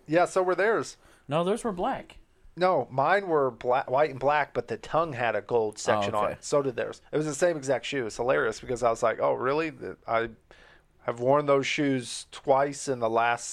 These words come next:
Speaker 1: six months, and randomly I pick a day.
Speaker 2: <laughs>
Speaker 1: I wanted to wear shoes I could walk in to go see that game, and then, yeah, the whole Georgia Tech team watches, wears 'em. But point number six, you've already ruined, unfortunately.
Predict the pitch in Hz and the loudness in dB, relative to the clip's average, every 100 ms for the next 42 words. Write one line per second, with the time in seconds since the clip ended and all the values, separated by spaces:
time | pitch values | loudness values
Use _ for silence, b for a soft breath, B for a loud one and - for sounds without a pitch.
0 | - 147 135 143 135 127 123 135 120 123 | -4 -4 -4 -2 -2 -2 -4 -6 -6 -6
1 | 120 135 139 135 131 127 127 - 143 139 | 0 2 2 0 2 2 2 0 -2 0
2 | 135 - B B 139 160 165 147 135 151 | 0 -2 B B 4 4 4 2 0 -2
3 | 143 131 135 117 131 151 - 117 113 123 | 0 0 0 0 2 0 -2 -6 -2 -2
4 | 117 - 120 113 120 135 135 117 110 110 | -2 -2 0 0 0 -2 -2 -6 -6 -6
5 | 110 117 127 113 - - 120 113 123 123 | -6 -2 0 0 -4 -8 -2 0 0 0
6 | 120 123 117 113 131 - 120 110 110 110 | -2 -2 -2 -2 -2 -2 -10 -4 -2 -2
7 | 117 113 - 117 113 110 113 - B B | -6 -14 -8 -4 -4 -6 -12 -16 B B
8 | B B B - 156 147 - - 208 180 | B B B 4 6 6 0 0 0 2
9 | 185 165 143 - 160 135 - 131 120 135 | 0 2 -2 0 0 0 -4 -8 0 2
10 | 135 127 113 107 113 104 98 92 - 110 | 2 2 0 0 -2 -2 -6 -10 -8 -10
11 | 90 - - | -10 -16 -18